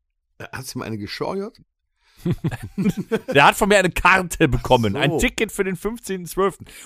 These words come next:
Speaker 2: Und jetzt die anderen Schnarchnasen. Leute, eine E-Mail schreiben an podcast at rockhütte punkt com. Ist nicht schwer.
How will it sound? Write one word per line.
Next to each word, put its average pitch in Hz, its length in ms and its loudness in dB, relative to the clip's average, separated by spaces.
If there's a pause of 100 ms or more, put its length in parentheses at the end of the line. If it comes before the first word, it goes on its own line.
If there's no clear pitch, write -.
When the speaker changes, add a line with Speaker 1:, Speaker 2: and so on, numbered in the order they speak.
Speaker 2:
Und 139 80 -2
jetzt 196 200 2
die 196 120 -2
anderen 269 360 4
Schnarchnasen. 131 1040 2 (280)
Leute, 175 480 4 (300)
eine 208 240 2
E-Mail 208 340 0
schreiben 107 360 -2
an 147 220 -6
podcast - 840 -2
at 165 220 -4
rockhütte 170 920 0
punkt 160 380 -8
com. 98 320 -2 (200)
Ist 104 220 -8
nicht 180 140 -4
schwer. 110 340 -2